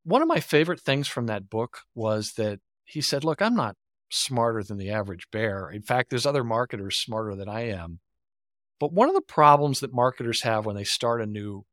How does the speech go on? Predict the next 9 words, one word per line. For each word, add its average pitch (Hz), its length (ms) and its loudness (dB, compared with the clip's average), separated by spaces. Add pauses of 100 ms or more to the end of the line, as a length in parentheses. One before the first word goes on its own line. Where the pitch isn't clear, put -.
job 90 420 -6 (1000)
is 120 260 2
they 120 540 2 (520)
have 127 260 2
way 135 400 4
too 156 200 -2
ambitious 113 760 -2 (120)
of 101 180 -6
goals. 101 540 -6